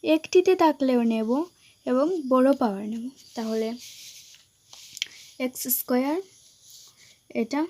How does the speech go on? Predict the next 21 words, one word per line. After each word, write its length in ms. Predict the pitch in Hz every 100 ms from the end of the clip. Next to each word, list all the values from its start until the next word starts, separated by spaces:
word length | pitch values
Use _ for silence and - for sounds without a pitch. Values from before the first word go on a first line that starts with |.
| _ _ _
এক্স 320 | 240 269 277 - 262
নিলাম, 260 | 240 208 208 214
এখন 140 | 247 240
বড় 140 | 233 240
পাওয়ার 200 | 285 277 285
হচ্ছে 240 | 294 - 349 _ _ _ -
x 220 | 240 269 277 -
to 60 | 294 269
the 80 | 277
power 280 | 294 294 339 381 _ _ _ _ - -
four। 280 | 269 233 220 262 _ _ _ _ _ _ _ _ _ _ _ _ _ _ _ _ _ _ _ _ _ _ _ _ - - 240
উম, 240 | 226 233 330 _ _ 226
না, 100 | 214 247 _ _ _ - - - _ _
কমা 200 | 254 247 262
বসবে 280 | 247 - 214
না। 60 | 214 _ _ _ - - _ _ 240
এখন 160 | 254 254
হচ্ছে 300 | 262 254 - 262 254 - _ _ _ _ _ _ _ _ -
ওয়াই, 340 | 247 254 247 233 - _ _ _ _
ওয়াইও 360 | 247 247 240 247 247
নেব। 160 | 233